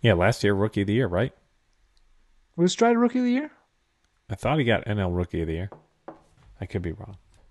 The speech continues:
Speaker 1: No, Michael Harris won Rookie of the Year. So he had, he was runner-up, I think.
Speaker 2: Another guy that came out of nowhere.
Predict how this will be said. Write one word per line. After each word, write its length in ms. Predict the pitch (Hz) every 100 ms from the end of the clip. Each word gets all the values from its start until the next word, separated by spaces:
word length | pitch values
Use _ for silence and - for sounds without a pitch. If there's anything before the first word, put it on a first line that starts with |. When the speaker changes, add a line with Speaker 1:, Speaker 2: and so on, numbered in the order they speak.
| -
Speaker 1:
No, 160 | 98 87
Michael 300 | 98 104 92
Harris 300 | 120 104 92
won 160 | 85
Rookie 280 | 82 - 80
of 60 | 76
the 60 |
Year. 200 | 73 82 _ _ -
So 160 | 101
he 120 | 98
had, 180 | 98 92 - 104 _ - - -
he 140 | 104 104
was 160 | 95
runner-up, 460 | 95 98 90 90 -
I 60 | 80
think. 380 | - 82 - _ _ _ _ _ _ _ _ _ _ _ _ _ 180
Speaker 2:
Another 180 | 185
guy 100 | 151 135
that 80 | -
came 140 | 147
out 80 | 135
of 60 |
nowhere. 300 | - 123 156